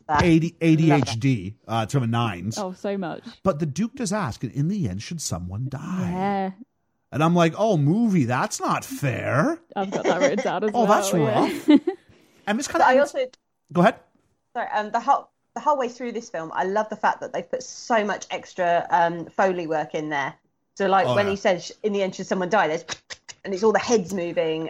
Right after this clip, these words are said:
Speaker 1: and when they're dancing with the skirts, there's those sounds, and it, it really pushes it. It, it's so over the top. It's just so immersive.
Speaker 2: Yeah, and this is Baz Luhrmann. I mean, it's not about making
Speaker 1: I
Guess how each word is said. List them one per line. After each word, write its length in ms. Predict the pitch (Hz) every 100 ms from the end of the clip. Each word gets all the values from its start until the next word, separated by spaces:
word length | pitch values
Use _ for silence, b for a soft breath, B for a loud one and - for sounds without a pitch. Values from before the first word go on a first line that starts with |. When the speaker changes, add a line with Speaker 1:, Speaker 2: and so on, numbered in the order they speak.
| -
Speaker 1:
and 260 | 165 165
when 120 | 180 170
they're 200 | 165 - -
dancing 320 | 220 214 202
with 80 | 170
the 60 | 175
skirts, 420 | - 185 170 -
there's 160 | 170
those 260 | 175 185 185
sounds, 460 | 160 147 156 160 -
and 140 | 180
it, 120 | 175 -
it 160 | 220
really 340 | 220 269 220 170 _ _ -
pushes 580 | - - 349 - 220
it. 180 | 170 127 -
It, 180 | 190 -
it's 300 | 196 190 -
so 220 | 294 254
over 180 | 226 190
the 80 |
top. 340 | - - 147 -
It's 160 | - _ _
just 280 | 202 - -
so 140 | 233
immersive. 560 | 185 180 170 165 - - -
Speaker 2:
Yeah, 140 | 175
and 60 | 160
this 120 | 175
is 100 | 160
Baz 280 | 135 131 123
Luhrmann. 320 | 135 127 117
I 20 |
mean, 140 | 107 120
it's 100 | -
not 120 | 151
about 200 | 139 123
making 300 | 127 -
Speaker 1:
I 80 | 208